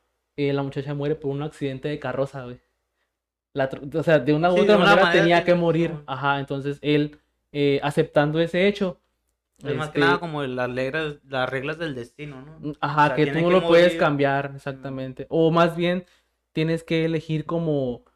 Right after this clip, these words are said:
Speaker 1: el, el, digamos que si fueran como cuerdas o hilos, tienes que elegir la
Speaker 2: ¿Cuál?
Speaker 1: correcta para que ese incidente, algo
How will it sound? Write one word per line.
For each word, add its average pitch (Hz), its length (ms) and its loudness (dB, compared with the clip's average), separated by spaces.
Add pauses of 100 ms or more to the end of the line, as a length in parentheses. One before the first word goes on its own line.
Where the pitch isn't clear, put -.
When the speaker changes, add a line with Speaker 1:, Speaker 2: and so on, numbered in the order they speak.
(240)
Speaker 1:
el, 139 400 -4
el, 127 1400 -4
digamos 156 320 0
que 190 80 -2
si 156 100 -12
fueran 160 280 -4
como 147 240 -6
cuerdas 196 380 2
o 143 140 -2
hilos, 208 280 -2
tienes 156 280 -4
que 160 120 -4
elegir 160 500 -4 (340)
la 165 220 0
Speaker 2:
¿Cuál? 131 120 -2
Speaker 1:
correcta 185 580 2
para 151 220 0
que 139 240 2
ese 143 120 -2
incidente, 151 600 -4 (160)
algo 196 500 2